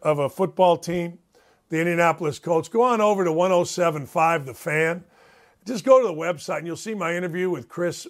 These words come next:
Ballard. If you're a football fan that wants to know what's happening with a team, if you wanna know what G Ms really think, you know, I'm not one of these slap blanks, uh, media guys that kisses the ass of a general manager. I have no bias. Look, I'm like Letterman.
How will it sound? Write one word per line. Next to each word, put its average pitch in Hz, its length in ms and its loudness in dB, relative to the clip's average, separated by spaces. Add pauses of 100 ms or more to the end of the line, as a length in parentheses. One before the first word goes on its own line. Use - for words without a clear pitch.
Ballard. 160 420 0
If 165 160 -6
you're 175 140 -2
a - 20 -10
football 240 460 2
fan 214 240 -4
that 170 100 -6
wants 180 340 0
to 190 80 -6
know 175 180 4
what's 165 280 -2
happening 156 500 -4
with 151 160 -4
a 120 60 -10
team, 160 460 -10
if 123 100 -16
you 156 80 -10
wanna 160 240 -4
know 170 220 2
what 143 200 -4
G 170 260 -4
Ms 160 140 -6
really 151 360 -2
think, 170 420 -6 (540)
you 220 80 -2
know, 233 80 4
I'm 302 100 2
not 233 200 2
one 208 160 0
of 196 60 -2
these 175 200 -4
slap 185 420 2
blanks, 143 500 -8 (380)
uh, 156 160 0
media 180 400 0
guys 135 380 -4
that 151 160 -4
kisses 185 400 -4
the 160 160 2
ass 151 560 0 (320)
of 156 180 2
a 151 60 -4
general 160 340 0
manager. 151 480 -2
I 196 120 4
have 220 120 0
no 170 160 -4
bias. 120 680 -10 (600)
Look, 214 200 2
I'm 262 140 2
like 240 180 4
Letterman. 165 600 2